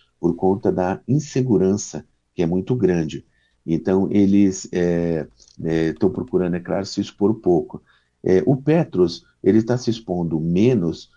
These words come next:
é, não por conta de debater suas ideias, o programa e assim por diante, né, com a população.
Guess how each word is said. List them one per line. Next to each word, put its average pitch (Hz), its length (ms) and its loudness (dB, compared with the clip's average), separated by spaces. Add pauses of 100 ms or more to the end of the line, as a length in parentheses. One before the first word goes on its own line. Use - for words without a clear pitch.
(240)
é, 87 360 0
não 117 320 2
por 135 240 -6
conta 113 400 0
de 95 240 0
debater 95 440 0
suas 85 280 -4
ideias, 90 640 2
o 85 100 -6
programa 87 760 0
e 80 60 -4
assim 85 240 -10
por 90 160 -4
diante, 87 460 -2
né, 87 120 -2
com 85 140 -10
a 82 40 -8
população. 87 720 -4